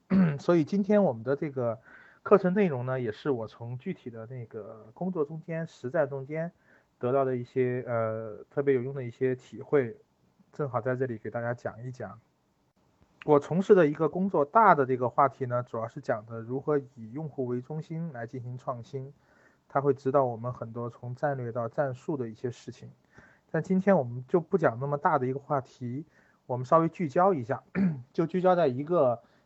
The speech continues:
点，讲什么呢？就讲我们如何解决我们这个产品的，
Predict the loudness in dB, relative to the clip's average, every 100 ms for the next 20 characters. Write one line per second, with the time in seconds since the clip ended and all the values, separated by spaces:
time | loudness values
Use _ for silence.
0 | _ -4 -4 -4 -14 _ _ _ _ -2
1 | -2 -4 -10 -8 -4 -4 0 -2 -2 -6
2 | -6 -10 -20 _ _ _ -4 -4 0 -2
3 | -2 -6 _ _ _ _ -6 -6 -6 -6
4 | -6 -10 -10 -12 -12 -10 -12 -14 -6 -6
5 | -6 -8 -12 -14 -20 -20 -20 _ -12 -12
6 | -12 -16 -18 -16 -14 -14 -16